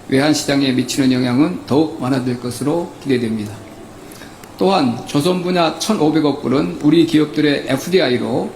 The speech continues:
국내외 시중은행을 통해 대출 보증을 받게 되며, 특히 선박금융까지 포함하여 외환 시장에 미치는 실질적 부담은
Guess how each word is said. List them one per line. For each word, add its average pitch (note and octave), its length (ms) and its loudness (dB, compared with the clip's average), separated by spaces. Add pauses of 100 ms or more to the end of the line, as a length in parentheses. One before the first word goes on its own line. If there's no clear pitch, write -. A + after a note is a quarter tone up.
(180)
국내외 D3+ 640 4
시중은행을 E3 680 2
통해 A#2+ 260 -2 (360)
대출 D3 560 2
보증을 E3+ 460 2
받게 A#2+ 280 -2
되며, D3 440 0 (320)
특히 E3 460 0 (260)
선박금융까지 E3 840 0
포함하여 C#3+ 580 0 (200)
외환 C#3+ 260 2
시장에 C#3+ 320 0
미치는 C3+ 400 0
실질적 F#3 540 0
부담은 C#3+ 480 0